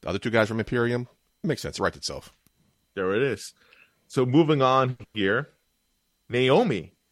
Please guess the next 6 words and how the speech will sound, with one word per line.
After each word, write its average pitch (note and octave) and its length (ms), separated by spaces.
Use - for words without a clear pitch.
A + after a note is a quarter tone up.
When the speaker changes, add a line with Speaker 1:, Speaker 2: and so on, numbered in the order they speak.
Speaker 2:
A E3 200
K B2+ 600
A C3+ 140
Trinity D3+ 640
Fa-, G#2 320
Fatu, A2 600